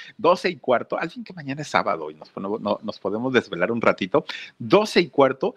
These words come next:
ponemos la historia del Alarido de esta noche, que como ya va a ser primero de mayo, ya no tiene nada que ver con, con niños ni con nada. Les va a gustar la historia de hoy. Ojalá me puedan acompañar. Chismeando con la historia.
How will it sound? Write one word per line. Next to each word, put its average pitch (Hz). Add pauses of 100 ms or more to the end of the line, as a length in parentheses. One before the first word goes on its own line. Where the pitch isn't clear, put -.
(220)
ponemos 127
la 95
historia 135
del 90
Alarido 98
de 95
esta 113
noche, 131
que -
como 85
ya 117
va 190
a -
ser - (300)
primero 98
de 165
mayo, 185 (320)
ya 127
no 156
tiene 139
nada 127
que -
ver 92
con, 95
con 82
niños 143
ni 92
con 82
nada. 82
Les 101
va 123
a 123
gustar 123
la 101
historia 104
de 92
hoy. 117
Ojalá 90
me 107
puedan 104
acompañar. 85 (320)
Chismeando 202
con 147
la 117
historia. 113